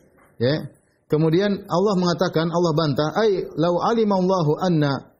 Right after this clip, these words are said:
mailaka ilaihim, eh, fihi manfaatun lama nahaka anhu li'annahu hakim." Kemudian Allah jelaskan, "Innallaha kana aliman hakima,"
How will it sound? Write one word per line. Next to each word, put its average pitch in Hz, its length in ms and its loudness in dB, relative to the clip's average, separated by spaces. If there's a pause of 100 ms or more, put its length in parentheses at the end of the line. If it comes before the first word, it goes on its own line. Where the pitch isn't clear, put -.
mailaka 165 640 2
ilaihim, 127 640 2 (800)
eh, 113 680 0 (680)
fihi 190 300 2
manfaatun 180 880 0 (760)
lama 214 400 2
nahaka 185 560 0
anhu 156 480 0 (720)
li'annahu 147 400 0 (100)
hakim." 117 400 -2 (140)
Kemudian 131 420 -2
Allah 143 220 0
jelaskan, 175 480 0
"Innallaha 151 420 0
kana 143 240 -2
aliman 131 320 0
hakima," 165 360 0